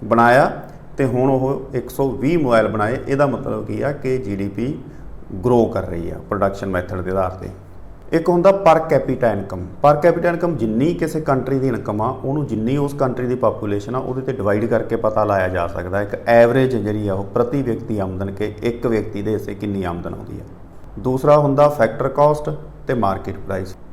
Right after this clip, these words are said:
ਫੈਕਟਰ ਕਾਸਟ ਦੇ ਵਿੱਚ ਟੈਕਸ ਇਨਕਲੂਡ ਨਹੀਂ ਕੀਤਾ ਜਾਂਦਾ ਤੇ ਮਾਰਕੀਟ ਪ੍ਰਾਈਸ ਦੇ ਵਿੱਚ ਟੈਕਸ ਇਨਕਲੂਡ ਕੀਤਾ ਜਾਂਦਾ।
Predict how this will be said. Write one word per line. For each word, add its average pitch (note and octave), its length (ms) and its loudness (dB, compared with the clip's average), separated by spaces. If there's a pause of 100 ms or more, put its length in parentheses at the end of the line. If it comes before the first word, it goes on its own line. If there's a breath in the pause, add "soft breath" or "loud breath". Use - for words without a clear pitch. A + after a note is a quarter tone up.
ਫੈਕਟਰ B2+ 320 2
ਕਾਸਟ C#3 360 6
ਦੇ C#3+ 100 2
ਵਿੱਚ C#3+ 220 0 (120)
ਟੈਕਸ B2+ 320 2
ਇਨਕਲੂਡ C3 420 -2
ਨਹੀਂ A2+ 180 -2
ਕੀਤਾ C3+ 280 -2
ਜਾਂਦਾ B2 480 -2 (100)
ਤੇ C#3 80 2
ਮਾਰਕੀਟ G#2 540 0
ਪ੍ਰਾਈਸ A2+ 340 2
ਦੇ A2 120 -4
ਵਿੱਚ G#2+ 280 -4
ਟੈਕਸ G#2+ 400 0
ਇਨਕਲੂਡ G2+ 520 -6 (260)
ਕੀਤਾ A2 280 -2
ਜਾਂਦਾ। E2 280 -8